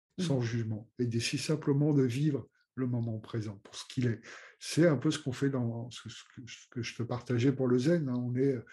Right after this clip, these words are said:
Speaker 1: face à
Speaker 2: Mhm.
Speaker 1: soi-même. Là aussi, on est simplement en train de vivre le moment présent et on essaye de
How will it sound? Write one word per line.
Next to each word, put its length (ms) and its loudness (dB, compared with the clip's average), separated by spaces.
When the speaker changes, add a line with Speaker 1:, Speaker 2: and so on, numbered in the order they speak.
Speaker 1:
face 240 -4
à 40 0
Speaker 2:
Mhm. 60 -6
Speaker 1:
soi-même. 540 2
Là 160 4
aussi, 280 0
on 140 0
est 60 0
simplement 500 0
en 40 0
train 220 -2
de 80 -2
vivre 260 0
le 120 2
moment 320 -2
présent 560 -6
et 140 -10
on 180 -10
essaye 360 -2
de 220 -2